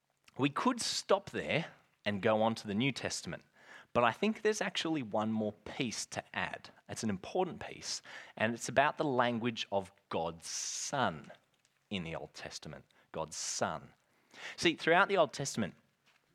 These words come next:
uh, Israel's kings, they're described as being like God's Son. And the king's job was really to function like the presence of God in the world. Uh,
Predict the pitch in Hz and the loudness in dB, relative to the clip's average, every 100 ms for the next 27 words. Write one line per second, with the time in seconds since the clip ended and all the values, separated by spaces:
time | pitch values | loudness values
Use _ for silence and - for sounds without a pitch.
0 | 120 127 - 175 175 160 170 135 - - | 4 4 4 0 0 4 6 6 4 -4
1 | - 143 139 170 220 247 - - 110 135 | -4 0 0 2 0 -2 -8 -12 -2 2
2 | 180 214 - - 123 98 113 127 - 107 | 4 2 0 4 6 4 2 -2 0 0
3 | 104 120 98 90 - - 101 87 87 - | 0 2 2 2 -2 -10 -4 -2 -2 -8
4 | - - - - 151 131 85 76 - - | -14 -8 -6 -2 2 2 2 -6 -16 -20
5 | - - - 92 101 - - 175 160 120 | -20 -20 -6 -4 -2 -2 0 0 0 -2
6 | 107 - 165 135 80 95 147 - - - | -6 -2 2 2 0 -2 -8 -16 -20 -4
7 | 120 117 131 175 175 151 - - 143 - | -2 0 2 2 0 -4 -2 0 2 0
8 | 123 104 110 - - - - - 160 156 | 0 2 0 0 -10 -10 -8 -2 0 0
9 | 165 - - - 101 80 - 85 67 78 | -2 -6 -8 -2 -2 -2 -6 -4 -2 -4
10 | 110 - _ _ - 98 90 85 135 143 | -6 -16 _ _ -6 -4 -4 -6 -2 0
11 | 78 - - - - - - - - 69 | 0 -6 -12 -20 -20 -20 -20 -16 -10 -8